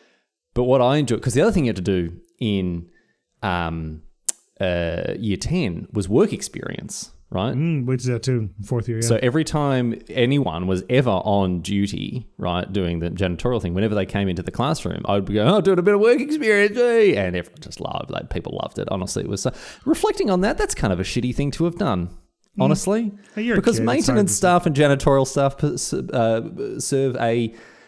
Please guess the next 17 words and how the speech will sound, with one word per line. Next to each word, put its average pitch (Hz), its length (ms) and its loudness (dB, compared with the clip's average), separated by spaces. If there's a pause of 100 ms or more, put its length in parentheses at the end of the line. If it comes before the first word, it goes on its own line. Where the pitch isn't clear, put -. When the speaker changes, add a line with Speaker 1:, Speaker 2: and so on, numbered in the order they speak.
Speaker 1:
an 143 100 0
incredible, 156 480 2
incredibly 151 640 0
valuable 135 340 2
and 131 80 2
essential 139 340 0
service. 139 640 0
And 139 100 0
at 131 60 -2
the 147 100 0
age 135 100 2
of 127 60 -4
fifteen, 135 380 0
I 120 100 2
was, 120 260 0
I 120 80 2
was 120 400 0